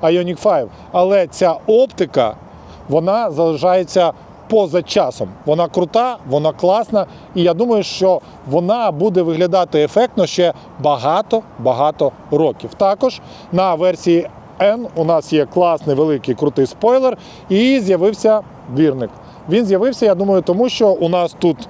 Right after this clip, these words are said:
специфічна аеродинаміка, і тому нам треба скло все-таки чистити, бо само воно це робити не буде. Також у нас тут встановлено камеру,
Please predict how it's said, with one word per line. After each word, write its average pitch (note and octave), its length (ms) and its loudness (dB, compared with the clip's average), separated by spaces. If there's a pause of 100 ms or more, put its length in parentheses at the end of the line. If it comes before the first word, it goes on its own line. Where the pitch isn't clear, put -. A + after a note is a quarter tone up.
(1000)
специфічна F#3+ 680 0
аеродинаміка, F3 880 0 (360)
і G3 340 2 (100)
тому A3 560 0
нам E3+ 400 0
треба F#3 380 2
скло E3 300 -2
все-таки D3+ 680 0
чистити, G3+ 460 0
бо C#3 220 0 (280)
само E3 560 0
воно D#3+ 280 -2
це E3 180 0
робити C#3+ 340 0
не C#3+ 100 -2
буде. A#2+ 240 -2 (280)
Також A#3 360 -2
у F#3 140 -2
нас G#3 220 0
тут G3+ 120 -2
встановлено E3+ 600 -2
камеру, F3 460 -2